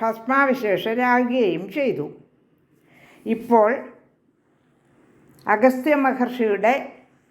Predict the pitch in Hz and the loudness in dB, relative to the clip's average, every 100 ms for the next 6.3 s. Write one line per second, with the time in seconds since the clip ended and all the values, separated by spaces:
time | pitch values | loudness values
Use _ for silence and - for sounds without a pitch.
0 | _ _ _ - 247 220 247 240 254 254 | _ _ _ -6 -2 0 2 2 4 4
1 | 240 240 240 254 262 220 226 226 254 285 | 4 2 0 0 -2 -2 -2 0 2 0
2 | 277 269 254 202 175 - 247 277 - - | 0 0 0 0 -2 0 0 0 -10 -20
3 | - 208 220 247 262 262 254 240 214 208 | -10 -4 0 2 2 2 2 2 2 2
4 | 208 220 269 - 220 226 208 208 226 226 | 2 2 2 0 -2 0 0 0 -2 -2
5 | 208 190 196 262 294 - - - - 214 | -2 0 -2 -4 -8 -18 -20 -20 -4 0
6 | 254 254 | 0 -2